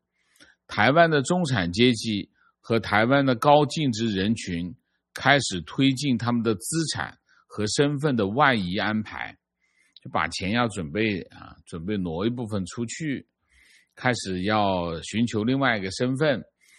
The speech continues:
那么这，这种趋势主要体现在两个层面，一个是资产配置，一个是身份选择。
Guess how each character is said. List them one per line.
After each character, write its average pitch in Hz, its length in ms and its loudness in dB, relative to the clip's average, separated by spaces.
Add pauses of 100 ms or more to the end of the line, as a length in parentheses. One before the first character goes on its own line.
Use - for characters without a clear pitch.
(140)
那 131 100 -4
么 131 120 4
这， 139 540 4
这 160 200 2
种 117 220 -4
趋 147 240 -4
势 131 200 -4
主 95 160 -4
要 104 160 0
体 104 240 -4
现 120 220 0
在 110 100 2
两 80 240 -4
个 92 100 -6
层 85 200 -8
面， 104 260 -2 (360)
一 127 120 0
个 120 60 -4
是 120 160 -2
资 131 220 -8
产 85 220 -4
配 110 220 0
置， 110 340 -6 (260)
一 107 140 -2
个 104 60 -2
是 104 240 -2
身 120 160 2
份 117 160 2
选 78 280 -6
择。 78 380 -6